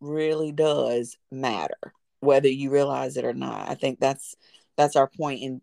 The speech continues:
being able to do this, uh, podcast on this particular topic is, you know, kinda know what your pain points are. And for some people, they don't even wanna talk about it. They don't wanna think about it. They don't wanna go to get counseling for some of these things, but wonder why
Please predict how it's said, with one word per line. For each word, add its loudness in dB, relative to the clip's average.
being -2
able -2
to -2
do -4
this, -2
uh, -6
podcast 0
on -2
this -2
particular -2
topic 0
is, 2
you -2
know, -2
kinda 0
know 4
what 2
your 0
pain -2
points -2
are. 2
And -10
for 0
some 2
people, 2
they 6
don't -4
even -8
wanna -10
talk -8
about -2
it. -2
They 2
don't -4
wanna -8
think -6
about 0
it. 0
They 2
don't -2
wanna -4
go 2
to -6
get 2
counseling -4
for 2
some -2
of -4
these -2
things, -4
but 2
wonder 2
why -4